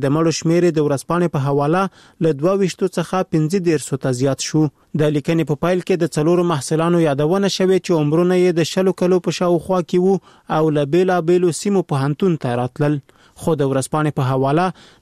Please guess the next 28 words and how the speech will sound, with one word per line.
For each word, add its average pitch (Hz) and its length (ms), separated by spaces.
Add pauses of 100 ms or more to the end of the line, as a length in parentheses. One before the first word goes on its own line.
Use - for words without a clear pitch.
د 165 40 (100)
دوشنبې 196 440
ورځې 180 320
حملې 160 300 (100)
د 160 140
پوهنتون 143 420
فضا 160 360
د 151 200
تل 185 220
لپاره 170 360
بدله 160 500
کړه. 135 140 (400)
هلته 160 360
د 131 80
وینې 156 320 (100)
سیلاب 170 380
وبهید، 180 500 (380)
د 156 160
ټولګي 160 340
دیوالونه 170 560
په 170 60 (100)
مرمیو 180 400
سروي 190 240
سروي 190 260
شول 190 260 (140)
او 165 120
دا 165 180
څلور 170 340